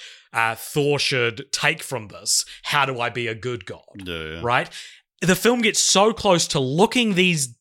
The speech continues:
Speaker 1: conflicted, interesting messages in the face, but then seems to be not aware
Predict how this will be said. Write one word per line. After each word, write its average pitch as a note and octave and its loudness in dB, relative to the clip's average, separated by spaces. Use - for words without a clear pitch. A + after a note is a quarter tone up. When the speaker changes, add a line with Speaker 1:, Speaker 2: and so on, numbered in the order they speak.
Speaker 1:
conflicted, F#3+ 2
interesting E3 0
messages C#3+ -2
in C#3+ -6
the C3 -4
face, - -2
but E3 2
then A3 4
seems A#3+ 2
to G3 0
be E3 2
not D#3 2
aware E3 4